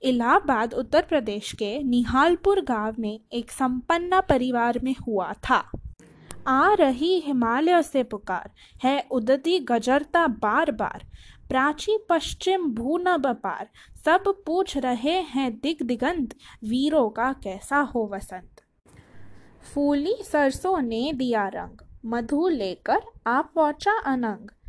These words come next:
वधु वसुधा पुलकित अंग अंग, है वीर देश में किंतु कंत, वीरों का कैसा हो वसंत। भर रही कोकिला इधर तान, मारू बजे पर उधर गान,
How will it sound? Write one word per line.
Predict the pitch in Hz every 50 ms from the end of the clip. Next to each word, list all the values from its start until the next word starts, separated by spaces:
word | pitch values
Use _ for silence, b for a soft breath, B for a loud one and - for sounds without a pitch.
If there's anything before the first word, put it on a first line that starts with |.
| b b b b b b b 233
वधु | 233 254 269 247 285 349 427 415
वसुधा | 302 262 262 - - 302 320 339 269 247 277 285 294
पुलकित | 294 - - 262 247 233 233 - - 339 339 - -
अंग | - - 233 262 339 370 349
अंग, | - 214 214 214 - - - - - - -
है | - 226 226 247 294
वीर | 311 277 302 294 285 311 285
देश | 247 233 220 196 - - - -
में | 233 226 247 392 - - -
किंतु | - 294 294 294 285 - 415 427
कंत, | 427 415 - - 349 254 214 196 - - - - 214
वीरों | 202 214 233 226 240 247 254 277 269 226
का | - - - 285 427 440 - -
कैसा | 269 226 220 220 - - 320
हो | 339 330 - 226 214 202 -
वसंत। | 185 - - - 190 190 - - - - _ _ _ _ _ _ _ _ _ _ _ - - - - - - - - -
भर | 240 226 226 240 254 294 359 381 359 269
रही | 233 240 240 233 - 302 330 330
कोकिला | 240 - - 240 220 220 - 277 277 277 277 277 285 - -
इधर | 262 208 233 233 240 247
तान, | 240 - - 208 170 120 185 208 - B B B B B B B -
मारू | 233 226 240 240 247 247 254 277 359 415 403
बजे | 349 269 254 254 262 247 311 330 330
पर | 330 - - 269 269 262
उधर | 254 - 262 240 214 247 302 339 320
गान, | 254 220 226 196 - 175 185 - 214